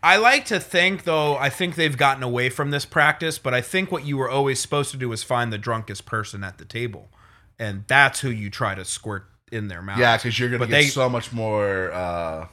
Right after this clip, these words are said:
Speaker 1: Yeah, I think that was, like, the, that's how it got started, and then they just, like, now it's just, like,
Speaker 2: Yeah,
Speaker 1: you know,
Speaker 2: that one
Speaker 1: it's Ted or Frank, and neither have been drinking.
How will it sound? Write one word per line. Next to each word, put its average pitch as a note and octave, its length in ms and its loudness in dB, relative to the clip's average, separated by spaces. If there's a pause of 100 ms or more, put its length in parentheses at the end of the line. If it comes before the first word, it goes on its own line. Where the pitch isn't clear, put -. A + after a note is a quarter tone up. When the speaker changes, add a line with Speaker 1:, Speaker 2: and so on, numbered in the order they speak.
(120)
Speaker 1:
Yeah, B2 460 -2 (280)
I A#2+ 100 -2
think C3+ 280 -4
that C#3+ 260 6
was, B2 220 -2
like, G#2 240 -4
the, G#2 160 -6
that's C3 240 0
how C3 140 4
it - 20 0
got G#2 180 -6
started, B2 500 2
and G2+ 200 -10
then G2+ 180 -8
they G#2 120 -8
just, G#2+ 260 -10
like, G2 280 -8
now A2+ 280 -2
it's A2 160 -8
just, - 280 -10
like, G#2 380 -10 (560)
Speaker 2:
Yeah, A2+ 140 2
Speaker 1:
you A2+ 60 2
know, A#2 60 0
Speaker 2:
that B2 220 4
one B2+ 140 0
Speaker 1:
it's A#2+ 140 -2
Ted C3+ 280 4
or A2 120 0
Frank, B2+ 440 0
and G2+ 140 -8
neither A#2 240 -4
have F#2+ 140 -10
been E2 120 -16
drinking. D#2+ 380 -18